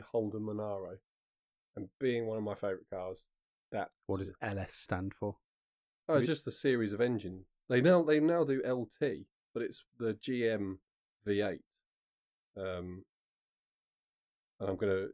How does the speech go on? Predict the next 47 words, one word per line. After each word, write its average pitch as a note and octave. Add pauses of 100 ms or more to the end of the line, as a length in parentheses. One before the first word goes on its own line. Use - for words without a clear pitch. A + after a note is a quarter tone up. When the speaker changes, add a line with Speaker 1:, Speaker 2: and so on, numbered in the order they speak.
Speaker 1:
you G#2
can G#2+
fill A#2
for -
a F#2
second, F#2
Sam, F#2+
while F#2+
I F#2
give F#2
you F#2+
a F#2
name. F#2 (380)
Speaker 2:
Oh, B3+
so C#3
I -
just -
feel C3
like B2
you C#3
should C3+
know C#3 (280)
what D3
Speaker 1:
No, G3+
Speaker 2:
these G#3
Speaker 1:
because F3+
Speaker 2:
things D#3+
Speaker 1:
the F3+
Speaker 2:
stand A3+
Speaker 1:
problem A2+
Speaker 2:
for, -
Mister C3+
Speaker 1:
was B2
Speaker 2:
Engine. C#3+ (160)
Speaker 1:
Do G3+
you A3
know A#3
the A#3
problem A3+
was? F3+
I A#2+
wanted C#3
to -
have A2
loads C#3
of B2+
details G2+